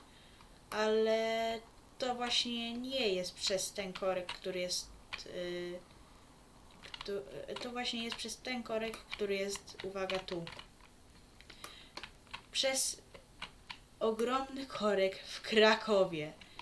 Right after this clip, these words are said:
W Krakowie jest naprawdę mega ogromny korek. Z jednej strony tylko, nie? Tylko z jednej strony.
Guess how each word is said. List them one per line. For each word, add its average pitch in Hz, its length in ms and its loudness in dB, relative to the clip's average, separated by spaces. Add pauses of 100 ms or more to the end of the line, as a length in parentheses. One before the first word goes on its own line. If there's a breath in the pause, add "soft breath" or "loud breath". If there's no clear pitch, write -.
(320 loud breath)
W - 40 -18
Krakowie 220 480 2
jest 220 160 2
naprawdę 214 560 2
mega 220 680 2
ogromny 196 520 0
korek. 180 560 -4 (1400)
Z 190 140 -2
jednej 247 440 6
strony 233 440 2
tylko, 170 440 -8
nie? 185 200 -8 (480)
Tylko 285 460 4
z 208 100 -4
jednej 214 420 2
strony. 180 480 -4